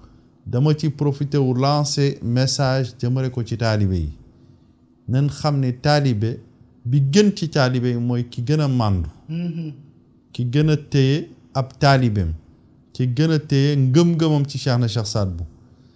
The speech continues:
Speaker 1: Ki gën a téye ndénkaane Cheikh na Cheikh Saad Bou. Cheikh na Cheikh Saad Bou dénkaane wu lu dul Nañu nekk benn,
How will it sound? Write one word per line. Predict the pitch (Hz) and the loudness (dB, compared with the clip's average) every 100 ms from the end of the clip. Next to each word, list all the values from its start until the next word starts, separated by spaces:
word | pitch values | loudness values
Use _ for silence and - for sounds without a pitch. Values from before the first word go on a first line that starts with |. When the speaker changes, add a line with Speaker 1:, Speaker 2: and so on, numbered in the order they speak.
| _ - | _ -8
Speaker 1:
Ki | 139 | -4
gën | 131 170 | 0 2
a | 165 | 2
téye | 160 143 143 160 117 | 2 2 2 0 -2
ndénkaane | 131 165 160 170 151 135 | 0 0 0 0 2 2
Cheikh | 135 117 | 0 -2
na | 107 | -2
Cheikh | 107 | -4
Saad | 101 98 | -4 -4
Bou. | - | -2
Cheikh | 143 | -2
na | 143 | 0
Cheikh | 143 143 | -2 -2
Saad | 139 131 | -2 -2
Bou | 131 | -2
dénkaane | 156 156 143 135 | -2 0 0 0
wu | 131 | 0
lu | 139 180 | 0 0
dul | 202 208 - - - _ _ - 110 | 0 -2 -8 -20 -20 _ _ -12 -2
Nañu | 127 143 135 | 0 2 2
nekk | 127 127 | 0 -2
benn, | 117 117 135 151 | -2 0 0 0